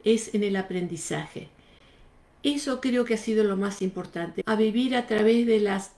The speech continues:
difíciles situaciones, superarlas y sentirnos más fuertes para poder seguir viviendo, para poder seguir respirando,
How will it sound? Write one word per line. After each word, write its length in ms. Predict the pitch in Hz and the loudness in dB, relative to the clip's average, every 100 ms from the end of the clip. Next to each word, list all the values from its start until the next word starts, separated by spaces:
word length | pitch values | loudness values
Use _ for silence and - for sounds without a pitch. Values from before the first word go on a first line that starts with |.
| - | -12
difíciles 720 | 196 208 - 277 - 262 226 | -6 -4 4 4 4 0 0
situaciones, 800 | 220 208 190 190 233 233 247 240 - - - | -2 -2 -4 -2 0 0 0 -4 -14 -20 -20
superarlas 840 | - 240 214 226 233 247 247 247 - | -4 -4 2 4 4 2 0 -4 -4
y 80 | |
sentirnos 520 | 208 202 202 220 214 208 | -2 -2 0 2 2 0
más 200 | 190 190 | -2 2
fuertes 520 | 214 233 226 240 240 - - _ | 2 2 2 -2 -2 -12 -20 _
para 240 | 214 202 | -4 -2
poder 260 | 202 202 220 | -2 0 0
seguir 380 | 208 202 214 196 | 0 0 0 0
viviendo, 720 | 196 190 185 175 170 - - - - - | -2 0 0 0 -6 -12 -16 -20 -14 -4
para 220 | 208 202 | -2 0
poder 200 | 208 220 | 2 2
seguir 360 | 220 226 233 226 | 2 0 2 0
respirando, 800 | 220 - 185 185 180 165 151 | -4 -4 -4 -2 -2 -4 -10